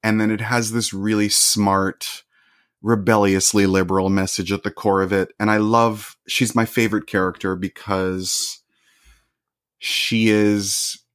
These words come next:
outrageous and, um, kooky, but there is also a sense of genuine affection and responsibility about her. And so she is, um, a real rebel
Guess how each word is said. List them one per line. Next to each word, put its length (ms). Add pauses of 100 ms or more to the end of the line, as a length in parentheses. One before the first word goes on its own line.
(260)
outrageous 680 (100)
and, 600 (500)
um, 300
kooky, 560 (100)
but 240
there 240
is 140
also 420
a 80
sense 360
of 160
genuine 380
affection 440
and 180
responsibility 840
about 260
her. 320
And 140
so 140
she 280
is, 440
um, 480 (760)
a 60
real 220
rebel 480